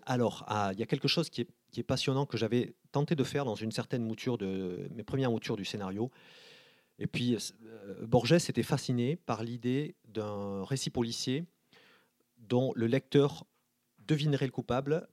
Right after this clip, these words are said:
dont le lecteur serait plus brillant que le détective. Le détective proposerait une fin, et il y aurait une phrase finale dans la narration, dans la, qui dirait, voilà, « Mais,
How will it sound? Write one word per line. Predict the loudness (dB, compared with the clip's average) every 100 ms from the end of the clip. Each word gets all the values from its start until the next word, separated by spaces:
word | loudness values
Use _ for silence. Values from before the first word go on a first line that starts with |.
| -2
dont | 2
le | 4
lecteur | 4 4
serait | 4
plus | 2 4
brillant | 6 8 6
que | 4
le |
détective. | -2 -4 -4 -14 -14 -20 -20 -16 -2
Le |
détective | 2 4 2 0 -4
proposerait | -10 -4 0 2 2
une | 0
fin, | 0 0 -2 _ _ _ _ -20 -20 _ _ _ _ 0
et |
il | 4
y |
aurait | 4 4
une | 2
phrase | 2 4 4 2
finale | -2 4 4 4 0 _ -8
dans | -2
la | 0
narration, | 0 -2 -2 -2 -4
dans | -4 -6
la, | -6 -10 _ _ _ _
qui | -6 -6 -6 -14 -12
dirait, | -6 0 2
voilà, « | 2 2 0 -8 _ -8
Mais, | 0 2 2